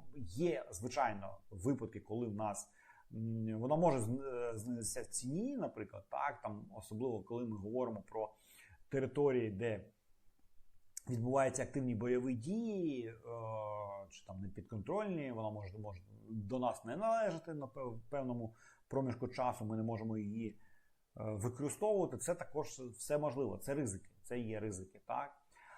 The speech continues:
А досить такі прості способи володіння, е, землею, це або через пай, або через частку в кооперативі. Ми вступаємо в кооператив і володіємо якоюсь,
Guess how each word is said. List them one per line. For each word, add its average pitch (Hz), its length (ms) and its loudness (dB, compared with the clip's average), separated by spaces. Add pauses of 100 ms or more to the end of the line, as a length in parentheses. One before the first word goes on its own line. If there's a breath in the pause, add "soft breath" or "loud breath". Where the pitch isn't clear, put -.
(280 loud breath)
А 120 460 10
досить 185 400 4
такі - 180 -4
прості 147 720 2
способи 120 460 -2
володіння, 190 1000 4
е, 147 460 -2
землею, 160 600 4
це - 180 -6
або 101 220 -2
через 123 320 -6
пай, 214 300 2
або 120 240 0
через 107 360 -4
частку - 460 0
в 98 480 2
кооперативі. 143 680 0
Ми 127 120 0
вступаємо 110 540 -2
в 101 80 -8
кооператив 104 680 -6
і 101 60 -6
володіємо 98 600 -6
якоюсь, 95 460 -8